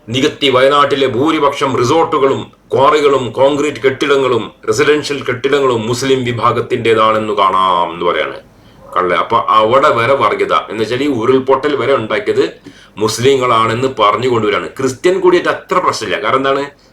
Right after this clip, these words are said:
ആ ക്രിസ്ത്യാനികൾ ഇങ്ങനെ മൃദുവായിട്ടാണ് അവിടെ ഇങ്ങനെ കുടിയേറി പാർക്കുക. അതായത് വീടൊക്കെ ഇങ്ങനെ കാറ്റത്തായിരിക്കും നിൽക്കുന്നുണ്ടാവുക, അങ്ങോട്ട് തൊടൂല, നിലത്ത് തൊടൂല.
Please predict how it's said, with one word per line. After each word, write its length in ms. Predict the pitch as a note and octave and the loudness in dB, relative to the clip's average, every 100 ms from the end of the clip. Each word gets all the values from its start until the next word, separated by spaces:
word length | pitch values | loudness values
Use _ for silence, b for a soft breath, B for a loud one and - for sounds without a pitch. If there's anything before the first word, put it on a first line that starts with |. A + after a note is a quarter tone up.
| b | b
ആ 40 | A#2 | -6
ക്രിസ്ത്യാനികൾ 600 | C3 C3 - D3 D#3+ E3 | -4 -4 0 0 0 -2
ഇങ്ങനെ 280 | D#3+ D#3 | -2 -2
മൃദുവായിട്ടാണ് 960 | D3+ D3 D3 D#3+ D#3 D#3+ E3 E3 E3 D3 | -2 -2 -2 0 0 2 2 2 0 0
അവിടെ 200 | C3+ B2+ | 2 2
ഇങ്ങനെ 420 | G#2+ B2+ A#2+ A2 - | 0 0 -2 -2 -4
കുടിയേറി 240 | A#2 A2 | -2 0
പാർക്കുക. 340 | G#2+ A2 F#2+ G#2+ | 2 0 0 0
അതായത് 200 | A2+ C3 | 0 0
വീടൊക്കെ 420 | B2 C3+ D3 D3 | 0 0 0 0
ഇങ്ങനെ 180 | D3 C#3 | -2 0
കാറ്റത്തായിരിക്കും 640 | B2 B2 C3 C3+ C3+ B2+ | 2 2 0 0 0 0
നിൽക്കുന്നുണ്ടാവുക, 600 | A2+ G#2 G2 F2+ D#2+ - - | -2 -4 -2 0 0 0 -2
അങ്ങോട്ട് 240 | A2+ A#2 A#2 | -2 -2 0
തൊടൂല, 280 | A2 A2+ | 0 2
നിലത്ത് 400 | G#2 A2 A2+ C#3+ | 2 0 0 0
തൊടൂല. 260 | A2 G2 F2 | 2 4 2